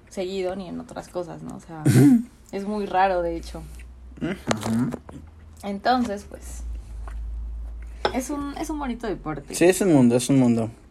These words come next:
Speaker 2: ¿A ti qué deporte te gusta?
Speaker 1: Híjole, pues ya, yo soy como más de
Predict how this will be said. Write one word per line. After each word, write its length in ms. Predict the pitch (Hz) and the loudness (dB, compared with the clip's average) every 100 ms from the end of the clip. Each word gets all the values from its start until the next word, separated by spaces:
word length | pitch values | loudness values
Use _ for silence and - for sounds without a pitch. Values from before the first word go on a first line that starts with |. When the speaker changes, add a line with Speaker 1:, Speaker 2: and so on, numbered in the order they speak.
| - - - - - - - - - - - | -20 -12 -12 -12 -20 -20 -20 -20 -20 -20 0
Speaker 2:
¿A 60 | 127 | 4
ti 120 | 143 | 8
qué 80 | 165 | 8
deporte 340 | 143 131 135 | 8 8 8
te 100 | 127 | 6
gusta? 400 | 117 113 117 113 - - - - - - - - - - - - | 6 4 2 0 0 -12 -20 -20 -20 -20 -20 -20 -20 -20 -20 -16
Speaker 1:
Híjole, 340 | 185 190 170 | -12 -10 -10
pues 220 | 151 175 | -8 -8
ya, 320 | 180 175 170 165 156 - - - - 202 | -4 -2 -4 -6 -12 -20 -20 -16 -12 -8
yo 80 | 202 | -6
soy 140 | 220 | -6
como 240 | 214 247 180 | -4 -2 0
más 280 | 165 175 | -2 -2
de 440 | 180 196 185 165 | -4 -4 -4 -6